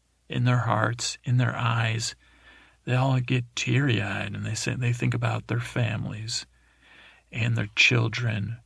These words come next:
and all the special times they had, and they think about decorating or seeing decorations and all these wonderful moments.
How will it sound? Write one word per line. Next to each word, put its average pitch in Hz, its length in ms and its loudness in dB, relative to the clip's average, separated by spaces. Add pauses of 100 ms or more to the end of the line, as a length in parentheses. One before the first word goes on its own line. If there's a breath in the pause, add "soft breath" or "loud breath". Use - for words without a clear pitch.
(760)
and 117 240 2
all 127 120 2
the 120 80 4
special - 420 0
times 110 340 -2
they 110 100 -2
had, 113 140 0
and 117 80 2
they 120 80 2
think 131 180 -2
about 120 240 -2 (280)
decorating 113 960 -4 (180)
or 120 200 -6
seeing 123 520 0
decorations 117 1080 -2 (540 loud breath)
and - 80 -6
all 147 60 0
these 131 180 0
wonderful 123 600 0
moments. 113 840 -2